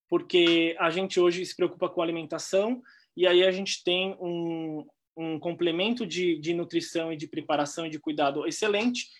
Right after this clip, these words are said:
e uma contaminação ou um campo de interferência através das impurezas da água que, teoricamente, proporcionalmente, elas se,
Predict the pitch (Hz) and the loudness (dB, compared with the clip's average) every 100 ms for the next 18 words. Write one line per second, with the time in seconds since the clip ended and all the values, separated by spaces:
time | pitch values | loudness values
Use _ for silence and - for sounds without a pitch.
0 | - 196 208 208 214 214 220 208 190 - | -2 0 2 2 0 0 0 2 0 2
1 | 220 220 202 208 202 226 285 233 214 202 | 0 2 2 0 4 4 4 2 -2 0
2 | 190 - 175 175 208 - 196 165 165 156 | 0 2 0 0 -4 -6 -2 0 2 2
3 | 160 156 151 156 151 156 175 175 170 - | -2 -4 -6 -4 -4 -2 0 0 -2 -6
4 | _ _ _ _ - 208 214 - _ _ | _ _ _ _ -2 -2 -2 -14 _ _
5 | - 196 196 196 190 190 196 - 196 - | 4 6 6 4 0 0 -2 -4 -4 0
6 | 202 202 185 196 185 185 202 - 202 185 | 0 0 -2 0 0 -2 -4 -6 -2 0
7 | 180 185 185 - - - 190 190 180 180 | 2 2 0 -10 -10 -8 -4 -2 -2 0
8 | 175 165 156 143 | 0 0 0 -4